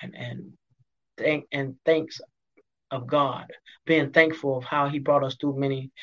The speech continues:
times and many trials, and, and understanding that he is our strength, that he is our everything, and,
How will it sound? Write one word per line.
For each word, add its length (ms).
times 460
and 100
many 200
trials, 640
and, 160
and 160
understanding 640
that 160
he 280
is 100
our 240
strength, 480
that 140
he 220
is 140
our 280
everything, 680
and, 260